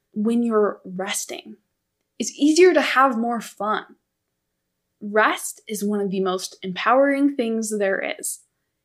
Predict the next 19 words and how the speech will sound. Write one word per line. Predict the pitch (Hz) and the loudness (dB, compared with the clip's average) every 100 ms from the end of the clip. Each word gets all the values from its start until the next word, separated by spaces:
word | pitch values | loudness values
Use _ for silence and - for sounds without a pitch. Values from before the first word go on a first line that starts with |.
| _ - | _ -4
And | 220 | 2
that's | 233 262 | 2 2
why | 294 294 294 - | 4 4 4 0
I | 202 | -6
think | 202 202 | -8 -6
that | 196 | -4
this | 190 196 - | -2 -4 -4
topic | - 202 208 226 240 - - | -6 -4 2 2 0 -6 -8
is | 185 - | -6 -4
so | - 196 196 196 196 196 - _ - | -4 -2 0 2 2 -2 -6 _ -12
awesome. | 185 175 - - - 214 _ _ _ _ _ | -6 -6 -6 -12 -16 -18 _ _ _ _ _
It's | - | -16
because | - 220 233 | -4 2 2
when | 226 262 | 4 4
you | 330 330 285 | 6 6 6
learn | 277 269 | 6 4
how | 262 | 4
to | 220 - | 2 2
actually | 196 - - 208 190 - | -2 -2 -2 0 -2 -4